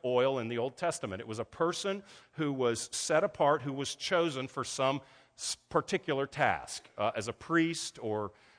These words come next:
um, something su-, some such thing as that. They were selected and chosen by God for a task. So the Messiah is the chosen one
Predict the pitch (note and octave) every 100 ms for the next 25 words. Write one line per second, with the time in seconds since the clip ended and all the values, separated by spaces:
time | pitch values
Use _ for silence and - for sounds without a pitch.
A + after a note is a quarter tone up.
0 | _ G#2 G2 G2+ - D#3+ D3 C3+ B2+ D3+
1 | - - C3+ D3 - C#3+ A#2+ B2 A2+ A2+
2 | - - D3+ D3+ F#3 - G3+ E3+ D3 -
3 | - G3+ A3+ C3 A2+ G#2+ D#3 _ _ -
4 | G2 D3 G3+ G3+ F#3 E3+ - D3 - D#3
5 | C3 F#2+ - - - - - - D#3+ D#3+
6 | D#3+ - - A#3 C4 F#3 D3 - D#3 D#3
7 | - D3 A#2 A#2+ A3+ A3 - D3 B2 G2+
8 | A2 F#2+ F2